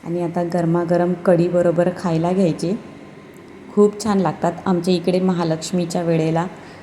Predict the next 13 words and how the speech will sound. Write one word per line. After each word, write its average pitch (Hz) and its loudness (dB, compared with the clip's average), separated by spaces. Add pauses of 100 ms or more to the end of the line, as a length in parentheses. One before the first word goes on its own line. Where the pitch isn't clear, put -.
(120)
गणपतीच्या 170 2
वेळेला 170 0
हे 180 0
बनवतातच, 165 2
म्हणजे 185 4
मानाने 185 4
असं 190 -2
बनवतात, 165 0 (220)
बनवावंच 170 0
लागतं. 165 -2 (840)
आणि 165 -2
मस्तपैकी 170 0
लोणचं 165 2